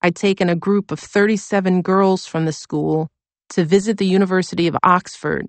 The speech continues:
bringing not the high achievers, but students whose teachers thought they weren't yet reaching their potential.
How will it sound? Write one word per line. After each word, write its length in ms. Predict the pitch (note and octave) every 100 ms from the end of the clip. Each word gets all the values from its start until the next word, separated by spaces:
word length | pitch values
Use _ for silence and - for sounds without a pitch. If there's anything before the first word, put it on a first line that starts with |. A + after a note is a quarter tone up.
| - _ _
bringing 420 | F#3+ G#3 G3+ F3+ F3
not 320 | F3+ G#3 -
the 80 | F3+
high 200 | F#3+ F3
achievers, 920 | D#3+ - - A3 E3 C#3+ E3 - - _ _ _ _
but 140 | F#3 -
students 720 | - G#3 G#3+ G3+ G3+ - - -
whose 240 | G#3 F#3
teachers 480 | - A3 G3 F3 -
thought 320 | - F3+ D#3+ -
they 100 | E3+
weren't 320 | E3 F3+ F#3
yet 220 | F#3+ F3+ E3
reaching 440 | F3 F3 E3 D#3+
their 140 | D3+
potential. 640 | - C#3+ - E3 - -